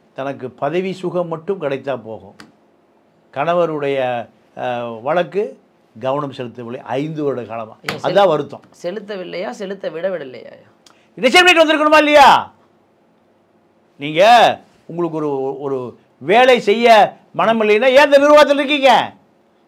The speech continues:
Speaker 1: அப்ப உங்களுக்கு நிர்வாகம், உங்க சுகம், பதவி, பட்டம், அந்த க-, காவல்துறை சல்யூட்டு, ஓ, உள்துறை, அ, இணையமைச்சர் அந்த பதவி தான் முக்கியமா உங்களுக்கு? ஆ?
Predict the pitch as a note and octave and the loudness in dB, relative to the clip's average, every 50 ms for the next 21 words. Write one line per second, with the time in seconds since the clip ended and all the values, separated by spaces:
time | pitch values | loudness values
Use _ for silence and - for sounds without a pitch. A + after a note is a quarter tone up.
0 | _ _ _ _ _ _ - F#3 G3 G#3 G#3+ G3+ F#3+ A3 B3+ C#4 D4 D4 C#4 C#4 | _ _ _ _ _ _ -6 -4 -2 0 0 2 2 2 4 6 6 6 8 8
1 | C#4+ D4 C#4 A3+ - - _ G3 A3+ G#3 G#3+ - B3 B3 C#4 D4+ D4+ D4 D4 - | 6 4 4 2 -2 -8 _ 0 0 2 2 2 2 4 6 6 6 4 2 -2
2 | - _ - A3 B3 C4+ C4+ C4+ C#4 C#4+ C#4+ - - _ _ _ _ _ _ _ | -6 _ 2 4 6 6 6 6 4 0 -2 -4 -10 _ _ _ _ _ _ _
3 | - G#3+ A#3 - - - C4+ C#4+ C#4+ C4+ - - - _ - G#3+ A3+ G3 F#3+ G3+ | 0 2 2 2 2 4 6 6 6 4 0 -4 -14 _ -4 -2 -2 -2 0 -2
4 | G3 - G3 A#3 C4 B3+ B3 A3 A#3+ A3+ - A3+ A#3+ B3+ C4 B3 G#3 B3+ C4+ C#4 | -2 2 4 6 6 6 4 4 0 0 2 0 0 0 -2 0 4 4 6 6
5 | C#4 C#4 - _ _ _ _ _ _ G3 G3+ G3 F#3+ E3+ D3 D3+ G#3+ B3+ A#3+ G#3 | 4 0 -4 _ _ _ _ _ _ 2 4 4 4 4 0 -2 -4 -4 0 2
6 | B3+ B3 B3 A#3 A3 G#3+ F#3+ G3+ - _ _ _ - G3+ G3+ G3+ G3 G3 G#3+ A#3 | 4 4 6 6 6 4 2 0 -6 _ _ _ 0 2 4 4 4 4 2 4
7 | B3+ B3 A#3+ A#3 G#3 G#3 A3+ A3 G#3+ G#3 G#3 G#3 F3+ F#3+ G#3+ A3+ A#3+ A#3+ A#3+ C4 | 4 2 2 2 0 0 0 2 2 2 2 0 2 2 2 2 2 4 2 2
8 | B3 A3+ F#3+ G3+ G#3+ F#3+ F#3+ F#3+ F3 E3+ E3 F3+ A#3 C4 A#3 D#3+ G#2 - _ _ | 2 2 0 0 2 2 2 0 0 -2 -2 -2 -2 -2 -2 -4 -6 -10 _ _
9 | _ _ _ _ _ _ _ _ _ _ _ _ _ _ _ _ _ _ - F#3 | _ _ _ _ _ _ _ _ _ _ _ _ _ _ _ _ _ _ -2 0
10 | A#3+ E4 F#4+ | 0 0 -2